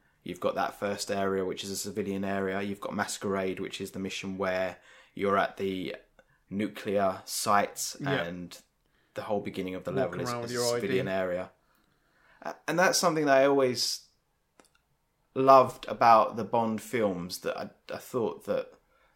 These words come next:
Speaker 1: the games didn't really catch on to that until it felt like a bit later, and it was something that was, that was missing in GoldenEye. You had civilians running around,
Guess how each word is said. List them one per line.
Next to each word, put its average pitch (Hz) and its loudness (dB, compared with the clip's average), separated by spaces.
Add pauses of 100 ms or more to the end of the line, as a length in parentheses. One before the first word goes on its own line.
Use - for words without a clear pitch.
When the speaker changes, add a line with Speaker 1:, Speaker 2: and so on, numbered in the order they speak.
(800)
Speaker 1:
the 120 -8
games 143 4
didn't 131 -4
really 123 0
catch - 0
on 123 0
to 107 -4
that 95 0
until 101 -4 (140)
it - -8
felt 98 -2
like 104 -6
a - -18
bit 101 -4
later, 101 -2
and 92 -8
it 85 -6
was - -10
something 98 -6
that 71 -4
was, - -8 (140)
that 104 -2
was - -8
missing 107 -8
in 95 -8
GoldenEye. 90 -4
You 95 -8
had 120 -2
civilians 90 -6
running 85 -6
around, 85 -6